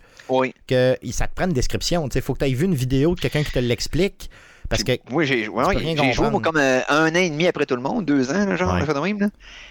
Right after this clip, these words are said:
Speaker 1: Mais, euh, sur le coup, c'est Conan puis Mikey qui ont joué puis qui m'ont, ils arrêtaient pas de me chanter les louanges de ce jeu-là. Fait que j'arrivais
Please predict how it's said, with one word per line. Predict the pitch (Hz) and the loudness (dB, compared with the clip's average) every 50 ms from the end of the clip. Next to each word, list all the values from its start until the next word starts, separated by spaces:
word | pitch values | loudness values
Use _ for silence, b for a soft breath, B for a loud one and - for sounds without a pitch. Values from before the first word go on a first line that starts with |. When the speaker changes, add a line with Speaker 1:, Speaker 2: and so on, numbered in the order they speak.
| B B B B | B B B B
Speaker 1:
Mais, | 104 95 90 82 82 82 | -4 -2 0 0 0 2
euh, | 80 80 80 80 78 78 80 80 80 85 82 | 2 2 2 2 0 0 0 0 0 -2 -2
sur | - - - 120 | 0 -2 -2 -2
le | 107 | -4
coup, | - - - 175 | -4 -4 -2 -2
c'est | 185 - - 123 101 | 0 0 0 -2 -2
Conan | - 117 107 104 110 127 151 151 | -2 -2 -2 0 0 -2 -2 -2
puis | - - - | -4 -4 -2
Mikey | 110 98 92 - - 147 | -2 -2 -4 -6 -8 -6
qui | - - | -4 -4
ont | 101 92 90 | -2 -2 -2
joué | 90 101 113 135 | -2 -2 -2 -2
puis | 135 - - | -4 -6 -10
qui | - 95 | -8 -4
m'ont, | 92 87 87 87 | -2 -2 -2 -2
ils | 92 87 82 90 | 0 0 0 0
arrêtaient | 95 92 98 - - 107 98 | 0 0 -2 -2 -4 -4 -4
pas | - - 143 147 | -2 -2 -2 -2
de | 147 | 0
me | 131 113 | 0 -2
chanter | 104 - - - 117 117 113 - - 139 | -2 -2 0 0 0 0 0 0 0 0
les | 127 120 | 0 0
louanges | 113 110 104 110 120 131 127 123 113 | 0 0 0 0 2 2 2 0 0
de | 117 104 | 0 -2
ce | 101 | -2
jeu-là. | 98 101 104 98 95 101 123 160 B B B B B B B B B B | -2 0 0 0 2 0 0 -2 B B B B B B B B B B
Fait | - 110 107 | -4 -4 0
que | - 113 110 107 107 113 113 | 2 2 4 4 4 2 2
j'arrivais | 110 123 117 120 123 131 180 | 0 0 0 0 2 2 2